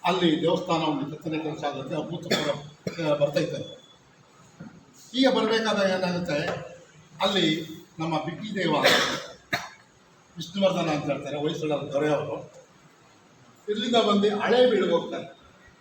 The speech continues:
ಹಳೆ ಬೀಡಿನಲ್ಲಿ ಅಲ್ಲಿ ಹಳೆ ಕೆತ್ತನೆ ದೇವಸ್ಥಾನ ದರ್ಶನ ಮಾಡಿದಾಗ ಸುಮಾರು ಒಂದು ಹದಿನೆಂಟು, ಹದಿನಾರು ವರ್ಷಗಳ ಕಾಲ ಅಲ್ಲಿ ಆ ದೇವಸ್ಥಾನ ಹಳೆ ಬೀಡು. ಇದೆಲ್ಲ ನೋಡಿ ಏನಾಗುತ್ತೆ, ಬಿಟ್ಟಿ ದೇವರು ನಮ್ಮ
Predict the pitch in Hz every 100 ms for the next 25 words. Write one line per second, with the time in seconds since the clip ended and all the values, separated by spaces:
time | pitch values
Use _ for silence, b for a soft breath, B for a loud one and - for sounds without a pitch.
0 | _ _ - - 254 247 226 202 196 185
1 | 180 175 - - - 208 - - 175 175
2 | 170 170 165 165 160 160 143 139 165 151
3 | 151 143 143 143 151 165 156 143 - -
4 | - - - 165 170 135 - - - -
5 | - - 170 214 220 220 214 208 165 165
6 | 220 220 202 190 180 175 175 202 214 370
7 | - - - - - - 185 185 165 151
8 | 131 - - - - - 131 180 175 175
9 | 165 170 - 160 165 143 - - - -
10 | _ _ _ _ - 220 180 240 226 202
11 | 190 190 202 165 170 147 143 151 151 180
12 | 170 165 147 143